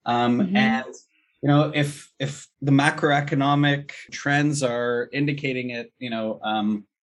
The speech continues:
Speaker 1: to all of us, we know that on the personal level, we're all a little bit more careful about what we're purchasing. Cost of living is impacting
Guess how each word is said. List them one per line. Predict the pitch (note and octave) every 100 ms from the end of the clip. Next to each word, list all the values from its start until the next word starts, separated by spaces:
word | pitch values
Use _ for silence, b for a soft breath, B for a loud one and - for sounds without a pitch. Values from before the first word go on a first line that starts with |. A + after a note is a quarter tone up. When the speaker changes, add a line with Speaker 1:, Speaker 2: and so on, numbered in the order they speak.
| _
Speaker 1:
to | -
all | A#2+ D3 D#3+
of |
us, | B2+ -
we | B2
know | C3 C#3
that | B2 A#2 A#2
on | A#2
the | A2
personal | - E3 D#3+ D3+ C3
level, | A2+ A2+ A#2+
we're | B2 B2+
all | A#2+ B2 C3+ C#3 C3 - _
a | A2+
little | B2 C#3
bit | D#3+ C#3
more | B2+
careful | - C#3 C#3+ C#3 B2+ A#2+ A2+ A2+
about | A2 A2
what | G#2 G2+
we're | G2+
purchasing. | - D3+ D3+ F3+ - F3+ F3+ F3+ b b b -
Cost | - A2+ -
of | G#2
living | A#2+ C3 D3+ D3+ D3+
is | G#2+ G2+
impacting | - B2+ C3 B2+ - A#2+ A#2 A#2